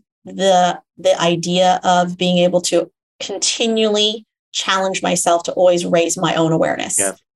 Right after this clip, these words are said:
Speaker 1: Do I think it's for everyone? Not necessarily. Uh, I do think that if you are a leader who is really striving to be your best,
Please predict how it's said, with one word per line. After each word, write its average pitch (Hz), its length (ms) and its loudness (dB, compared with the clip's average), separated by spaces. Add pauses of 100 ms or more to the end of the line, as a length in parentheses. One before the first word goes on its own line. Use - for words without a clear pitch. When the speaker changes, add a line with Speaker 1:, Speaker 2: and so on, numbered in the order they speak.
(280)
Speaker 1:
Do 214 100 -2
I 208 80 2
think 226 240 -2
it's 226 140 -4
for 190 100 0
everyone? 254 480 4
Not 320 160 4
necessarily. 254 840 0 (400)
Uh, 190 260 2
I 208 120 0
do 208 220 -4
think 196 260 -4
that 190 140 2
if 190 220 -4
you 196 220 0
are 185 580 2 (320)
a 220 100 4
leader 196 360 2
who 190 460 -2 (100)
is 226 260 -2
really 233 800 0 (300)
striving 185 920 0 (120)
to 180 400 2 (320)
be 214 220 -2
your 196 160 2
best, - 600 -2